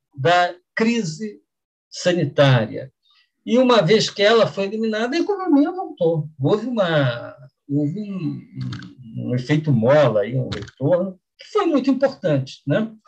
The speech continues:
É, agora, existe aqui, é, esse descompasso com os dados da produção, que é uma coisa que nós vamos precisar fazer ainda com calma. E eu espero que até o final do ano, quando a gente faça o nosso balanço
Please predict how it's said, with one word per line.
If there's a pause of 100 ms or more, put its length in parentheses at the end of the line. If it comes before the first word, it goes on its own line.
(280)
É,
agora, (320)
existe
aqui,
é,
esse
descompasso
com
os
dados
da
produção,
que
é
uma
coisa
que
nós
vamos
precisar
fazer
ainda (320)
com
calma. (220)
E
eu
espero
que
até
o
final
do
ano,
quando
a
gente
faça
o
nosso
balanço